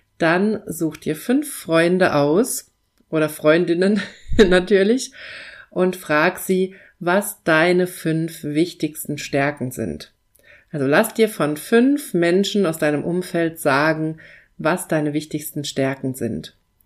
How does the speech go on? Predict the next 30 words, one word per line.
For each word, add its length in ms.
Und 420
am 140
besten 380
auch, 480
woran 500
sie 140
das 240
festmachen. 960
Also 320
zum 180
Beispiel, 460
ob's 300
mit 160
einer 140
Beispielsituation. 1400
Wenn 200
sie 100
sagen, 560
du 60
bist 200
ein 60
sehr 160
offener 300
Mensch, 460
dann 460
warum? 520
Woran 340
sehen 240
sie 100
das? 400